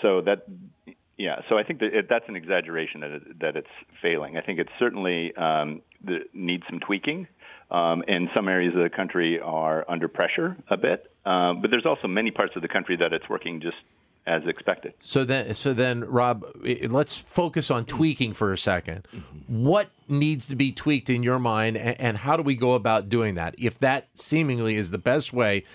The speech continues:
Speaker 2: to be able to still protect as many people as you can with insurance?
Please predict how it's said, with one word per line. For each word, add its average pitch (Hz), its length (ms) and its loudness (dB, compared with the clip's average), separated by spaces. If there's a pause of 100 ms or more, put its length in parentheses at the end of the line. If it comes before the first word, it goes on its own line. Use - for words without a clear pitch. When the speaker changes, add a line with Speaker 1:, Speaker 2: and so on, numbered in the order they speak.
(180)
Speaker 2:
to - 100 -2
be 120 180 4
able 117 160 0
to 107 80 2
still 131 380 0
protect 123 480 -2
as 98 100 -4
many 113 240 0
people 107 320 -2
as 92 100 -2
you 98 80 -2
can 101 260 0
with 90 120 -4
insurance? 90 540 -8